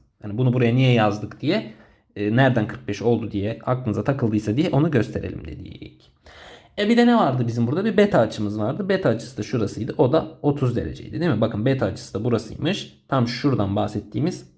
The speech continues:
açı. Bunları yazdık. Şu N'yi de oradan çıkarıp dışarı yazıyorum ki güzelce görebilelim diye. Şimdi bunları yazdık.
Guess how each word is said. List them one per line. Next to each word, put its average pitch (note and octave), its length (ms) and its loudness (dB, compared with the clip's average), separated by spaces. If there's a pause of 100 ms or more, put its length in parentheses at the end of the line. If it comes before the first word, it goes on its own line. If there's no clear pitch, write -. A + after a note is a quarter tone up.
açı. B2 260 -4 (960)
Bunları F3 520 2 (120)
yazdık. A#2+ 420 -2 (420)
Şu C#3+ 200 0
N'yi E3 320 4
de D#3+ 340 0
oradan A#2 320 2
çıkarıp - 600 -2
dışarı C3 260 2
yazıyorum - 460 0
ki - 420 -6
güzelce A#2 640 -2
görebilelim C3+ 720 -4 (120)
diye. - 280 -14
Şimdi F#3+ 200 -6
bunları F3 200 2
yazdık. F#2 300 -4